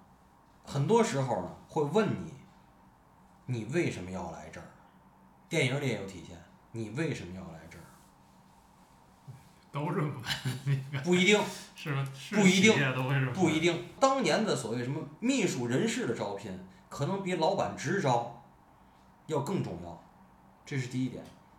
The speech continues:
Speaker 1: 还有什么现在二面三面这事儿，当然我当年那个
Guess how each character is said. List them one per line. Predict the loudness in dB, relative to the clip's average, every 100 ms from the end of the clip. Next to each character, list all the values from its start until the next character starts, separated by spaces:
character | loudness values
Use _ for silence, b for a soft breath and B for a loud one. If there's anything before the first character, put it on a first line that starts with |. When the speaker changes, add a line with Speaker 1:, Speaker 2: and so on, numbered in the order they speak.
| -20 -20 -20 -20 -10
Speaker 1:
还 | 0 2
有 | 2 0 -6 -16 -14
什 | -4 0
么 |
现 | 2 2 2
在 | 2 2 -2 -12 -20 -20 -20 -10
二 | 0 0
面 | 2 0
三 | 0 0 0
面 | -2 -2
这 | -4 -6
事 | -6
儿， | -8 -8 -2
当 | 4
然 | 4 4 0
我 | 0
当 | 2 2
年 | 2 2 0
那 | 0 -2
个 | -2